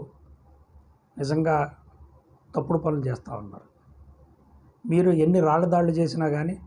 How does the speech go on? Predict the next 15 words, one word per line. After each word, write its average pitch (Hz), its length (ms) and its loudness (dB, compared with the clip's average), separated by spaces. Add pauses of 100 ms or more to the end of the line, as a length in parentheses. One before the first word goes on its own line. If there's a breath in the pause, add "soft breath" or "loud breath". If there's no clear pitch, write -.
(800)
ఎన్ని 175 340 -2 (1800)
దాడులు 170 320 2
చేసినా 160 340 0
కానీ 156 180 0
అవన్నీ 147 360 2
కూడా 165 200 2
ఆయన 151 220 2
మీద 156 140 0 (220)
పూలవర్షంలా 175 680 2
కురుస్తాయి 147 420 -2
తప్పితే 131 280 -4 (720)
అవి 143 420 0 (280)
రాళ్ల 147 240 4
దాడులా 143 360 0
రావు. 131 180 -2